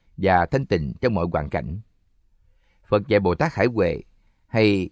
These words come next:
Ngài cho Hải Huệ hỏi để đại chúng hiện tiền suy nghĩ, không hướng thẳng về Niết Bàn. Trở lại thực tế, chúng ta tu pháp gì cũng nhằm làm cho ba nghiệp thanh tịnh. Nhưng muốn thanh tịnh phải làm sao? Phật dạy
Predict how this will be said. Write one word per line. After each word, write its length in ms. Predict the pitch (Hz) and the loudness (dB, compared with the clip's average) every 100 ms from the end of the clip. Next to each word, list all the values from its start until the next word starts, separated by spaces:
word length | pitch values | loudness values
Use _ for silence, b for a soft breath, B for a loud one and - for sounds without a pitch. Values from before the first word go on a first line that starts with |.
| _ | _
Ngài 180 | 98 92 | 0 0
cho 160 | - | 2
Hải 140 | 101 117 | 0 0
Huệ 240 | 117 90 | 0 0
hỏi 400 | 80 76 69 107 - _ - | 2 0 0 -6 -8 _ -4
để 120 | 110 | 0
đại 140 | 98 | 0
chúng 260 | 82 110 151 | 0 0 0
hiện 220 | 123 87 | 0 0
tiền 180 | 92 78 | 0 -2
suy 180 | - 127 | -2 -2
nghĩ, 340 | 101 64 107 - _ _ _ | -2 -4 -6 -10 _ _ _
không 260 | - 113 95 | -2 0 0
hướng 200 | 113 165 | 0 -2
thẳng 260 | 95 85 127 | -2 -4 -2
về 80 | 82 | -2
Niết 160 | 139 | -4
Bàn. 200 | 92 - _ _ _ _ _ _ _ _ _ _ _ _ _ _ _ _ _ _ - | -4 -8 _ _ _ _ _ _ _ _ _ _ _ _ _ _ _ _ _ _ 0
Trở 100 | 135 | 2
lại 160 | 98 | 2
thực 220 | 82 87 | 0 -4
tế, 260 | - 104 165 - _ _ _ | -2 -2 -2 -6 _ _ _
chúng 180 | - 147 | -2 0
ta 100 | 123 | 2
tu 180 | 98 110 | 2 0
pháp 240 | - - | 0 -2
gì 320 | 98 87 78 69 _ - | -2 -2 -2 -6 _ -2
cũng 180 | 143 | 0
nhằm 160 | 120 98 | 2 2
làm 180 | 90 82 | 2 0
cho 180 | 117 113 | 0 0
ba 160 | 123 | 0
nghiệp 180 | 107 82 | 0 -2
thanh 180 | 123 117 | -2 -2
tịnh. 200 | 101 73 - _ _ _ _ _ _ _ | 0 -2 -6 _ _ _ _ _ _ _
Nhưng 340 | 110 113 104 101 | 0 2 4 2
muốn 120 | 156 | 2
thanh 180 | 131 104 | 0 0
tịnh 220 | 90 67 - _ - | -2 -4 -12 _ -6
phải 100 | 131 | -2
làm 180 | 90 73 | -2 -4
sao? 280 | 101 110 - _ _ _ _ _ _ _ _ _ | -8 -10 -14 _ _ _ _ _ _ _ _ _
Phật 200 | 110 98 | 0 2
dạy 300 | 101 85 65 | 2 0 -2